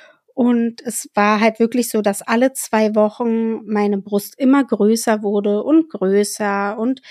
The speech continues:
dann wurde es wieder punktiert. Man hatte wieder Milch festgestellt. Ähm,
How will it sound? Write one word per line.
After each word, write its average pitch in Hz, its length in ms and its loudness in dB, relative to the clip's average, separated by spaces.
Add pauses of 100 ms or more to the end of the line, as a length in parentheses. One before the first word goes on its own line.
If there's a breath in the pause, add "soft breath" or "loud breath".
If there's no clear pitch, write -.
(140 loud breath)
dann 269 180 2
wurde 285 140 2
es - 140 -6
wieder 214 240 4
punktiert. 208 540 -2
Man 214 140 0
hatte 190 260 -8
wieder 208 220 4
Milch 277 340 2
festgestellt. 269 1000 -4 (720 loud breath)
Ähm, 226 760 0